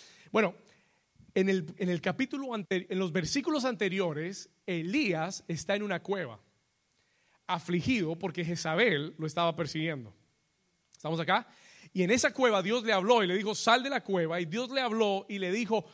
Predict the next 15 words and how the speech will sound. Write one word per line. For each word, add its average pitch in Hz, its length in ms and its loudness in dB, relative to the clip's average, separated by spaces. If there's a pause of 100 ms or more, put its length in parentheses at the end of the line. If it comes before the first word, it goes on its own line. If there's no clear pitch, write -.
(140)
"Yo 180 120 -4
quiero 226 220 4
que 220 140 2
tú 202 220 -2
vayas 190 560 6
y 185 120 4
unjas 220 500 2
a 175 100 2
un 226 200 2
hombre 170 420 6 (200)
llamado 202 520 4
Eliseo, 190 720 6
hijo 233 240 2
de 196 120 -2
Safat". 175 560 2